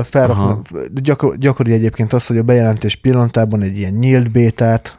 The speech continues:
Speaker 1: ö, bejelentenek, hogy akkor
Speaker 2: Akkor ezt
Speaker 1: mostantól lehet jönni, és akkor izé, ö, ki lehet próbálni, és akkor ott élő egyenes adásban látszik, hogy a, a szerencsétlen próbál belépni, az tele van a szerver.
Speaker 2: <laughs>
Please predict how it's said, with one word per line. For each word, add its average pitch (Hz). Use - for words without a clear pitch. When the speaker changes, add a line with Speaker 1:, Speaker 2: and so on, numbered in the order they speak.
Speaker 1:
ö, 110
bejelentenek, 110
hogy 117
akkor 110
Speaker 2:
Akkor 127
ezt 147
Speaker 1:
mostantól 131
lehet 123
jönni, 123
és 113
akkor 107
izé, 113
ö, 107
ki 127
lehet 101
próbálni, 123
és 104
akkor 107
ott 143
élő 123
egyenes 101
adásban 110
látszik, 123
hogy 110
a, 107
a -
szerencsétlen 117
próbál 110
belépni, 117
az 101
tele 110
van 98
a 90
szerver. 110
Speaker 2:
<laughs> -